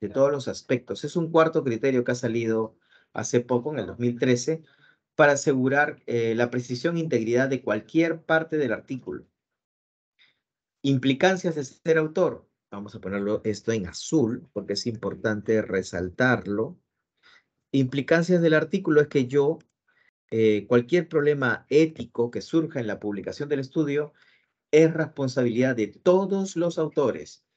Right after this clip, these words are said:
incluso la integridad de los coautores. Al-, algunos, algunos, eh, diferencian un poco autor de coautor. Para mí no hay diferencia porque todos somos autores, ¿no?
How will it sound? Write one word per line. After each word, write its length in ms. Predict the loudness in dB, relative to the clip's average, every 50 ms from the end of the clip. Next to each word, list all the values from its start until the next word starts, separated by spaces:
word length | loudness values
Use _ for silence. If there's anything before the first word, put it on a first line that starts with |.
| _ _ _
incluso 640 | -2 0 0 0 0 0 0 0 0 0 0 0 2
la 100 | 2 2
integridad 560 | 0 2 2 0 0 0 0 0 2 2 2
de 80 | 2 2
los 220 | 0 -2 -4 -6
coautores. 640 | -8 _ -2 0 0 0 0 -2 -4 -4 -4 -2 -2
Al-, 180 | -2 -2 -2 -2 -4
algunos, 680 | -4 -2 0 0 0 2 2 0 0 -2 -6 -12 _ _ _ _ _ _ _ _ _ _ _ _ _ 0
algunos, 680 | 0 0 2 2 0 0 2 2 2 0 0 -2 -4 -2
eh, 220 | 0 2 2 2
diferencian 580 | 0 -2 -2 0 0 2 2 2 2 0 -2 -2
un 100 | -2 -2
poco 220 | -2 -2 0 0
autor 320 | 0 0 2 2 0 2 2
de 140 | 0 0 0
coautor. 500 | 0 -2 -2 -2 -2 -2 -4 -4 -4 -2
Para 220 | -2 -2 0 0
mí 160 | 0 0 0 2
no 120 | 2 2
hay 100 | 2 2
diferencia 500 | 0 0 0 -2 -2 -2 -2 -2 -4 -4
porque 180 | -4 -4 -6 -4
todos 340 | 0 2 4 4 4 2
somos 440 | 0 -2 0 0 0 0 -2 -4 -6 -4
autores, 840 | -2 -2 -2 -2 -2 0 0 0 0 -2 -6 -12 -18 -20 -20 _ _
¿no? 240 | -14 -12 -12 -14 _